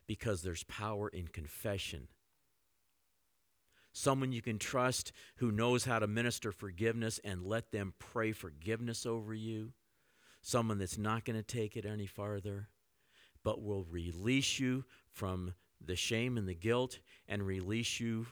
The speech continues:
from the lie that's, that, that's, that you've been believing that you're the only one that's ever dealt with it, that nobody else does. And third thing,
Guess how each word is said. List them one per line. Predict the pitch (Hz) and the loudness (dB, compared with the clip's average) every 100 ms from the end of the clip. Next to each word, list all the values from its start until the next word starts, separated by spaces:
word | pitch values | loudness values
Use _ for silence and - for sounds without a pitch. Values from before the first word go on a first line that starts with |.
| - | -6
from | 113 92 | -4 -2
the | 87 | -4
lie | 85 90 110 113 95 90 98 - - - | -4 0 2 4 2 0 -4 -8 -18 -4
that's, | 95 - - | -2 -2 -4
that, | 101 95 78 | 0 0 0
that's, | 92 82 - - | -4 -4 -6 -8
that | 92 90 | -4 -4
you've | 101 85 | -4 -4
been | 98 | -4
believing | 90 95 104 104 92 | -2 -2 -2 -2 -2
that | 90 | -2
you're | 80 101 | -2 -2
the | 87 85 | -2 -4
only | - 117 110 | 0 2 2
one | 92 90 | 0 -2
that's | 85 - | -4 -4
ever | 92 87 | -4 -4
dealt | 78 85 - | -6 -6 -6
with | 76 - | -12 -14
it, | - _ - _ _ _ _ | -18 _ -20 _ _ _ _
that | 98 90 | -4 -4
nobody | 85 90 101 92 85 | -2 -2 -2 -2 -4
else | 80 78 | -6 -8
does. | - 78 87 - _ _ _ _ _ _ _ _ _ _ _ _ _ _ _ _ _ _ _ _ _ _ _ _ _ _ _ _ - | -12 -14 -16 -20 _ _ _ _ _ _ _ _ _ _ _ _ _ _ _ _ _ _ _ _ _ _ _ _ _ _ _ _ -12
And | 87 | -4
third | 104 101 92 | 0 0 0
thing, | 90 80 | -6 -6